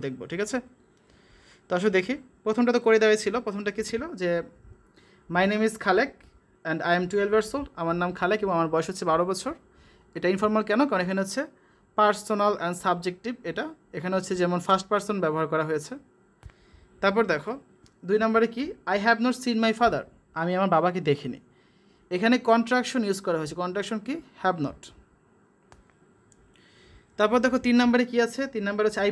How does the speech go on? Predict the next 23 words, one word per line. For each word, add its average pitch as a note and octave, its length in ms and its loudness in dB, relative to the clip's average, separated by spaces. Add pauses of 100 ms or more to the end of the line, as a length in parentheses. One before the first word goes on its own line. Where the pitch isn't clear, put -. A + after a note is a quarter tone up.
begin A3 260 0 (140)
my G3 80 2 (120)
work F#3+ 220 4
at F#3 60 -12 (120)
six B3 100 -6 (200)
A - 20 -12 (100)
M।" - 60 -20
আমি D#3+ 220 -6
সকাল F3+ 260 -4
ছয়টায় F#3 360 0
আমার F#3+ 240 0
কাজ D3+ 80 -4 (100)
শুরু C#3+ 200 -4
করি। A#2+ 120 -14 (100)
খুবই A#3 200 -4 (100)
ছোট A#3 140 -2
একটা A3 180 0
সেন্টেন্স। E3 360 -4 (460)
তো G3 80 -2
ফর্মাল A3 480 6
সেন্টেন্সগুলো G#3 420 -4
সাধারণত F#3+ 360 -2
একটু F3+ 100 -6